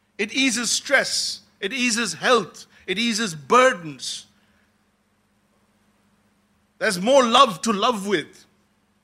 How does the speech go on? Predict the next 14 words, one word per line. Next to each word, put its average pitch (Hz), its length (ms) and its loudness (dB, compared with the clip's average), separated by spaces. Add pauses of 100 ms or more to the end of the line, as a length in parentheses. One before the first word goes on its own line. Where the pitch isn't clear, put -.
(140)
It's 202 140 -8
like 247 180 -2
switching 277 340 -4
cylinders. 226 880 -6 (1120)
And 175 120 -8
it 196 100 -8
comes 247 220 -2
full 254 240 -8
circle 226 400 -4
and 208 80 -6
you 226 160 -6
yourself 214 520 0
are 190 140 -2
blessed. 170 680 -6